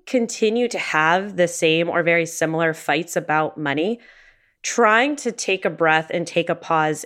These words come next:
in it and say, "Can you explain to me why this is bothering you so much? Because I don't think I'm totally understanding it."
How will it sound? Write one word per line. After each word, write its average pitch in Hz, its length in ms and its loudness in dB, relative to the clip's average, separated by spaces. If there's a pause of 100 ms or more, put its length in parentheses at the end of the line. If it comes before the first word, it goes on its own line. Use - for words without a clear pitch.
in 156 140 0
it 143 200 -4 (560)
and 175 160 -2
say, 160 540 0 (360)
"Can 214 160 -2
you 247 80 2
explain 220 720 2
to 190 120 -6
me 180 180 0
why 160 320 0
this 180 200 -8
is 151 80 -14
bothering 170 720 0
you 156 160 0
so 180 520 -2
much? 151 460 -4 (320)
Because 208 420 -2 (320)
I 214 100 -4
don't 226 320 2
think 214 200 2
I'm 190 140 0
totally 185 360 2
understanding 156 540 -2
it." 131 200 -8